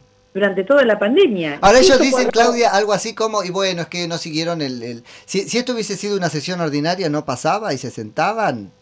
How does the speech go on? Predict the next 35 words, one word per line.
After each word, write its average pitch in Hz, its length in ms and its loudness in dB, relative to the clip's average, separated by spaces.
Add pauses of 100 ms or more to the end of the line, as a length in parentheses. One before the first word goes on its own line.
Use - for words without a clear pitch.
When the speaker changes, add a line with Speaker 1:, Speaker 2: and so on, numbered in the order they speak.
(440)
Speaker 2:
¿Ahí 151 280 2
estuvieron - 520 4
Speaker 1:
Eso, 294 80 6
Speaker 2:
ustedes 196 280 6
Speaker 1:
eso 415 80 4
Speaker 2:
por 160 120 4
ahí 160 120 6
Speaker 1:
dicen 175 140 6
Speaker 2:
pisando 180 340 4
el 294 60 8
Speaker 1:
que, 285 40 6
Speaker 2:
palito? 147 260 2
Speaker 1:
que 277 420 2 (520)
ellos 349 400 0
dicen 320 460 2
que 277 260 4
no 277 240 4
lo, 247 200 4
no 247 200 -2
querían 247 320 2
hacerlo 226 600 2
a 185 100 0
partir 196 320 0
de 220 60 2
la 196 140 4
resolución 190 500 -2
del 190 120 -4
presidente, 320 920 0
a 175 160 0
pesar 220 400 2
de 269 100 2
que 196 80 -4
el 175 60 -8
presidente 196 540 -2
tiene 247 480 -2